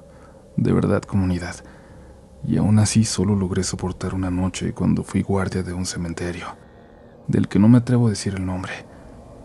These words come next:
pero lo que viví ahí creo que fue tan horrible, tan aterrador, que siento que muchos en mi lugar se hubieran ido antes de la medianoche siquiera.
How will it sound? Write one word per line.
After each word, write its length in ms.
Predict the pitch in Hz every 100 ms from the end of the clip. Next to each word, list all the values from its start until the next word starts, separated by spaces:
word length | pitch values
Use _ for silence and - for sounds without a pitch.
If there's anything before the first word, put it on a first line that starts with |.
| - - - -
pero 180 | 98 92
lo 160 | 92
que 140 | - 101
viví 260 | 104 135
ahí 300 | 123 107 113 - - - - - - -
creo 280 | - - 117
que 120 | 127
fue 200 | 120 117
tan 200 | 117 101
horrible, 460 | 92 - 95 101 - - - - - - - -
tan 200 | - -
aterrador, 600 | - 95 92 98 - - - - - - - - -
que 100 | -
siento 360 | - 104 123 117
que 80 |
muchos 440 | 107 107 117 123 117
en 120 | 107
mi 80 | 98
lugar 320 | 92 95 92
se 100 | -
hubieran 340 | 101 98 107
ido 280 | 107 101 101
antes 440 | 98 101 - 92 -
de 80 |
la 100 | 92
medianoche 580 | 95 98 98 95 98 -
siquiera. 600 | - - 90 90 92 -